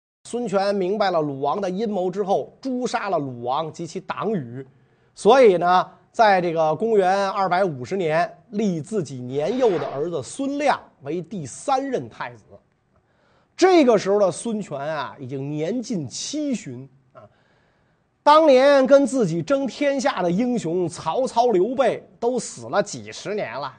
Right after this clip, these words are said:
骨头都成了渣儿了。曹家的接班人都换了好几代了，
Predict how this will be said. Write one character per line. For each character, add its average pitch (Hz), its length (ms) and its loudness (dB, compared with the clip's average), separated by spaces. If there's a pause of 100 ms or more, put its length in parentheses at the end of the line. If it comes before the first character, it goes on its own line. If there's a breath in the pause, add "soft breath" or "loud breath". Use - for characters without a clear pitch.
(240)
骨 240 260 -2
头 196 160 2
都 196 120 2
成 185 260 -10
了 165 180 -6
渣 226 120 -4
儿 214 220 2
了。 147 100 -10 (920)
曹 254 380 8
家 302 140 6
的 247 120 2
接 269 220 0
班 262 180 -2
人 226 180 0
都 247 140 2
换 240 280 0
了 156 140 -2
好 165 260 -2
几 139 180 -8
代 175 420 -4
了， 110 100 -20